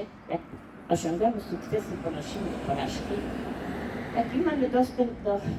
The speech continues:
wiedzy i rozwoju, poznawania świata, jak nękają nas epidemie i nieudane pomysły, to mamy w sercu uczucie pod tytułem patriotyzm. A co to jest? Jest to stan ducha, kiedy czujemy moc,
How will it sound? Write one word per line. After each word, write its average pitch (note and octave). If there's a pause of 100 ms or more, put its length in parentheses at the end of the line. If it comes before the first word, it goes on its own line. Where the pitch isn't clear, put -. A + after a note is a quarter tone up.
(160)
wiedzy C4
i A3
rozwoju, A#3+ (680)
poznawania F#3
świata, C4+ (300)
jak E3+
nękają F#3
nas D#3 (260)
epidemie G#3+ (120)
i E3
nieudane E3
pomysły, F#3 (460)
to E3+
mamy G#3+
w -
sercu - (260)
uczucie C#3+
pod C#3
tytułem D#3+
patriotyzm. D#3 (320)
A -
co -
to -
jest? - (1040)
Jest -
to B3
stan B3
ducha, F#3 (220)
kiedy G#3
czujemy B3+
moc, G3+